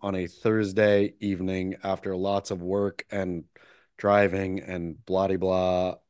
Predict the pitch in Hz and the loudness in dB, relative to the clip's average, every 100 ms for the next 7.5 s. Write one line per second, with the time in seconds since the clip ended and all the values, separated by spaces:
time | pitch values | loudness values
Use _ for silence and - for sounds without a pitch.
0 | _ - 117 90 - - _ _ _ _ | _ -6 -2 -2 -4 -14 _ _ _ _
1 | _ _ 110 127 156 156 143 131 110 101 | _ _ 4 6 6 6 2 2 2 2
2 | 101 - - _ _ _ _ 110 107 - | -2 -8 -18 _ _ _ _ 4 4 2
3 | _ _ - 120 147 143 127 117 113 110 | _ _ 0 6 6 4 2 2 4 2
4 | 107 110 - _ _ _ _ _ _ _ | 0 -2 -8 _ _ _ _ _ _ _
5 | _ 123 110 104 101 90 85 - _ _ | _ 0 4 6 4 2 -6 -10 _ _
6 | _ _ _ - 113 117 135 147 135 110 | _ _ _ -4 0 2 4 4 2 0
7 | - 113 95 - - | 4 4 4 -2 -14